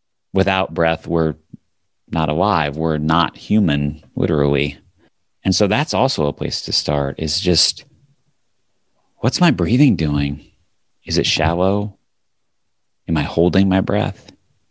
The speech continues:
Am I breathing deeply? And to create space to be human, I, I really believe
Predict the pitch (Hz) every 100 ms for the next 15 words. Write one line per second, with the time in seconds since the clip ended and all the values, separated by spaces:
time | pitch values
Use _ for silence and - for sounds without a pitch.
0 | _ _ _ _ _ _ 101 92 92 90
1 | 85 73 80 82 - 95 107 107 - _
2 | _ _ _ _ _ _ _ _ _ _
3 | _ _ _ _ _ _ 101 110 - 113
4 | 139 - - 123 - 98 98 120 156 95
5 | 95 101 95 90 113 120 107 95 95 123
6 | 113 92